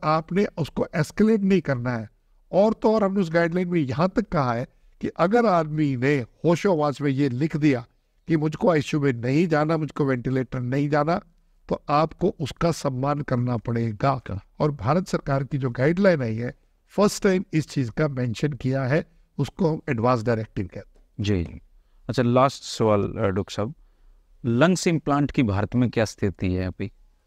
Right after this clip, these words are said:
Speaker 1: देखिए, लंग ट्रांसप्लांटेशन अब gradually pick up, ये लास्ट वाला चीज़ हुई है। पहले साउथ में कुछ एक इंस्टीट्यूशंस में हो रहा था, चेन्नई में हो रहा था, कोयम्बटूर में शुरू हुआ, अब हैदराबाद में हो रहा था, अब अपने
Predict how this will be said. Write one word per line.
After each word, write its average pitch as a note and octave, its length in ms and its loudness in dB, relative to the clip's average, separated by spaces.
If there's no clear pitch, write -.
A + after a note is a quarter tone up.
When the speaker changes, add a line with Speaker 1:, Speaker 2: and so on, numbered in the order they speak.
Speaker 1:
देखिए, G#3+ 240 2
लंग G3 240 4
ट्रांसप्लांटेशन E3+ 840 2
अब C#3+ 160 -6
gradually C#3+ 480 0
pick C3 180 -4
up, B2+ 60 -2
ये D3 60 2
लास्ट D3+ 340 0
वाला C3 340 0
चीज़ B2+ 340 0
हुई B2 240 2
है। - 220 -8
पहले E3 280 4
साउथ C#3+ 360 -4
में C3+ 240 2
कुछ B2+ 240 -2
एक A#2+ 140 2
इंस्टीट्यूशंस A#2 600 -2
में A2+ 120 -2
हो C3 80 0
रहा D3+ 120 0
था, C#3 40 0
चेन्नई A#2 320 -2
में B2 120 -4
हो A2+ 80 -2
रहा A#2 100 -2
था, - 160 -6
कोयम्बटूर A#2+ 380 4
में A#2 100 2
शुरू B2+ 200 -4
हुआ, C3 160 -2
अब A2 100 -4
हैदराबाद A#2 400 -2
में B2 80 -2
हो A2+ 80 -2
रहा A#2+ 100 -2
था, C#3+ 140 -8
अब G#3+ 300 2
अपने D3+ 300 0